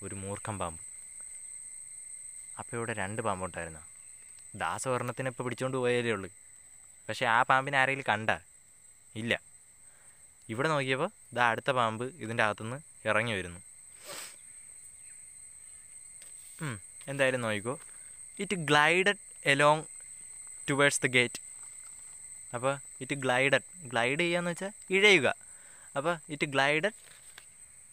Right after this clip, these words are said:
along towards the gate. അപ്പോൾ അത് ഗേറ്റിൻ്റെ നേരെ ഇഴഞ്ഞു പോകാൻ തുടങ്ങി. Paused for a moment to look at the gathering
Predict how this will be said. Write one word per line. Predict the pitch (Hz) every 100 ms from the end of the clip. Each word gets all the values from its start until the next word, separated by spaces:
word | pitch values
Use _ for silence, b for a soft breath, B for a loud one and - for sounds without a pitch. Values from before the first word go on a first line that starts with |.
| 151
along | 135 160 220 -
towards | 139 131 123
the | 107
gate. | 101 - 127
അപ്പോൾ | 135 127
അത് | 123
ഗേറ്റിൻ്റെ | 113 117 135 131 120
നേരെ | 117 139 180 - -
ഇഴഞ്ഞു | 117 117 120
പോകാൻ | 110 110 110
തുടങ്ങി. | 101 104 123 - B B B B -
Paused | 160 175 190 180 160
for | 131 131
a | 123
moment | 113 131 170 - - -
to | 147 135
look | 143 - 175
at | 139
the | 131 - - - - - - - - - - 117
gathering | 117 120 127 143 190